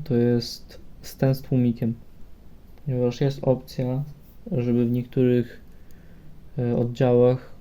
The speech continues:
w jednym właściwie oddziale można było dać, wyposażyć żołnierzy w, e, steny z tłumikami.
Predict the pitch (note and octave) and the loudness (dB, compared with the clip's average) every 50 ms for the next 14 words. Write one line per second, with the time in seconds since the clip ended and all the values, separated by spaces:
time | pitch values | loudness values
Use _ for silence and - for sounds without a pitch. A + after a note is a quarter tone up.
0 | - - C#3 B2 B2+ B2+ A#2+ A#2+ B2 B2 A#2+ A#2 A#2 A2+ - - C#3+ C3 C3 A#2+ | -8 -4 2 4 6 6 6 6 4 2 2 2 0 -4 -6 -10 -8 -4 -2 0
1 | A#2+ A#2 A#2 A#2 C3 B2 A#2+ A#2 A#2 A#2 A#2 A#2+ A#2 A#2+ A#2+ A#2 A#2 A2+ A#2+ A#2 | 0 0 -2 -2 -2 0 2 2 2 2 2 0 0 0 0 0 0 2 2 2
2 | A#2 A#2 A2+ A#2+ A#2 A2+ A2+ A2+ - - - - - - - - - - - - | 4 4 4 4 2 2 2 -2 -6 -16 -20 -18 -18 -18 -18 -18 -18 -20 -20 -20
3 | - - - - - - - - - - - - - - - - - - - - | -18 -18 -18 -18 -20 -20 -20 -20 -20 -20 -18 -18 -18 -18 -18 -18 -18 -18 -18 -18
4 | - - - - - - - - - - - - C3+ - C#3 B2+ - - C3+ B2 | -20 -20 -20 -20 -20 -20 -20 -20 -20 -20 -12 -12 -6 -4 -4 -4 0 0 -2 0
5 | - C3 A#2+ A#2+ A#2+ A#2+ A#2 A#2+ A#2+ B2 A#2+ A#2+ A#2+ A#2+ A#2+ A#2 A#2 A#2 - - | 2 0 0 0 0 2 2 2 2 2 2 2 2 2 2 2 0 -2 -6 -8
6 | - C3+ A#2+ A2+ A2+ A2 A2+ A2+ A2 A2+ - - - - - - - A#2+ A#2+ A#2+ | -4 0 2 4 4 4 4 2 0 -2 -6 -12 -14 -14 -6 0 2 4 4 2
7 | A#2+ - - - B2 A#2 A#2 A2+ - A#2 A2+ A2+ A2+ | 2 0 -2 0 0 2 0 0 0 -2 0 0 -2